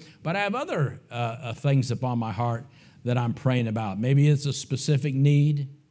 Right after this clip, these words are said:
maybe wisdom about an important decision, maybe, again, a lost loved one or a friend. Maybe a, a career move or a financial need.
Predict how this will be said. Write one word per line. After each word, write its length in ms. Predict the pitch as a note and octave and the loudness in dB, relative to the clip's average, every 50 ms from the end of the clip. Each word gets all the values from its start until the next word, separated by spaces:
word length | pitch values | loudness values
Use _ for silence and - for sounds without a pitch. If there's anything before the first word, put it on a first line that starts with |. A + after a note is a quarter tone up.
| _ _ _ _ _ - - - - - | _ _ _ _ _ -20 -20 -20 -6 2
maybe 300 | B2+ C#3 D#3 D#3 D#3+ D3+ | 4 8 8 8 8 8
wisdom 420 | C3 C#3 D#3 D#3+ D3 A#2 D3+ C#3+ | 8 8 8 6 6 6 4 2
about 300 | C#3+ C3+ C3+ C#3+ C#3+ D3 | 2 2 2 2 2 2
an 140 | D3 C#3+ C3+ | 0 0 -2
important 420 | B2 A#2 - - C3+ C#3+ C#3 C3+ B2 | -4 -4 -2 0 0 0 0 0 -2
decision, 720 | B2 - - - C3+ C#3 B2+ A#2 C#3 C#3+ D#3 D#3 B2+ - - - _ _ _ _ _ _ _ _ _ _ _ _ - - - - - - - - | -6 -6 -2 0 0 2 2 2 2 2 0 0 -2 -6 -12 -20 _ _ _ _ _ _ _ _ _ _ _ _ -20 -20 -20 -20 -20 -20 -16 -8
maybe, 260 | - B2 C3+ C3+ C3+ | -2 0 2 4 4
again, 240 | C3+ C3 C3+ D3 C#3+ | 4 6 6 4 4
a 80 | C3+ B2+ | 4 2
lost 320 | B2+ C3 C3 B2+ C3 - | 2 0 0 -2 -2 -2
loved 300 | B2 C3 C#3 C#3+ C3+ A#2 | 0 2 2 4 4 4
one 160 | C#3 D3 C#3+ | 2 2 2
or 140 | B2+ A#2+ A#2+ | 0 0 -2
a 40 | A#2 | -2
friend. 680 | - - B2 C3+ C#3 C3+ C#3 D3+ D#3+ D3 C#3+ C3 - - - _ _ _ - - - - - - _ _ | -4 -4 -2 0 2 2 4 2 2 0 -2 -6 -10 -14 -20 _ _ _ -20 -20 -20 -20 -20 -20 _ _
Maybe 360 | G2 G#2+ C3 C#3 C3+ C#3 C#3+ | -2 2 4 6 6 6 6
a, 200 | C#3+ C#3 C3+ C3+ - - - - - | 6 4 4 2 -2 -8 -16 -12 -6
a 300 | A2+ B2 C3 B2+ B2+ C#3 - _ - | -2 0 0 0 -2 -6 -10 _ -6
career 420 | - C#3 B2+ B2+ C#3 D3+ D3+ D3+ | -4 -2 2 4 6 8 8 8
move 400 | C#3+ C#3+ C#3+ D3 D3 D#3 D3 B2 | 8 6 6 6 4 4 2 2
or 120 | B2 A#2 | 0 0
a 40 | A2 | -2
financial 760 | - - C3+ C3 C3+ C3 B2+ C3+ C3+ C#3 C3+ C3+ C3+ C#3 C3+ | -4 -4 -2 -2 0 0 2 2 4 4 2 2 2 0 0
need. 420 | B2+ B2+ C3 C3 C#3 D#3 D#3 D3+ | 2 2 2 0 0 -2 -4 -6